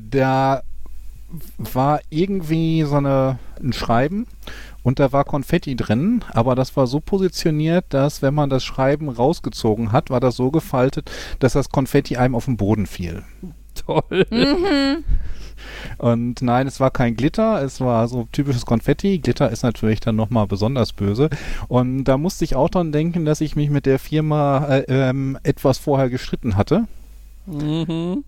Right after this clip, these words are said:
Speaker 1: Und deswegen war ich mir halt nicht sicher, hm, ist das jetzt so Rache oder ist das, äh, schicken die einfach das an alle und ich hab's ungünstig ausgepackt?
Speaker 3: Glitterbomben.
Speaker 2: Markus,
Speaker 1: Aber
Speaker 2: Markus,
Speaker 1: das
Speaker 2: mir fällt,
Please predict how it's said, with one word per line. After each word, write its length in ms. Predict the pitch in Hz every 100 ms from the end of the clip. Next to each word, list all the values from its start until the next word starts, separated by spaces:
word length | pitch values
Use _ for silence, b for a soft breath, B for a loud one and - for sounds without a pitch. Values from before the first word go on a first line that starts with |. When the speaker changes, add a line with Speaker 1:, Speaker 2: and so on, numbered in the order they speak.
| - -
Speaker 1:
Und 480 | 127 127 131 131
deswegen 500 | 135 - 143 147 165
war 160 | 131 143
ich 140 | 139
mir 160 | 156 -
halt 140 | 160
nicht 180 | 139 131
sicher, 480 | 139 196 139 92 92
hm, 560 | 123 143 131 98 90 107 -
ist 220 | 110 -
das 240 | 113 -
jetzt 220 | 123 - -
so 160 | 110
Rache 580 | 110 101 110 - 196 190
oder 600 | 156 160 165 151 147 -
ist 240 | 139 - 143
das, 440 | 131 - - -
äh, 220 | - 131 117
schicken 320 | - - 143
die 120 | 127
einfach 260 | 123 - 120
das 160 | 120
an 160 | - 113
alle 240 | 117 143
und 180 | 151 143
ich 160 | 147 -
hab's 160 | - -
ungünstig 580 | 135 139 131 135 -
ausgepackt? 520 | 139 123 - - 101 294
Speaker 3:
Glitterbomben. 340 | 359 370 - 262
Speaker 2:
Markus, 100 | 240
Speaker 1:
Aber 120 | 247
Speaker 2:
Markus, 180 | 254 254
Speaker 1:
das 80 | 185
Speaker 2:
mir 100 | 220
fällt, 200 | - 240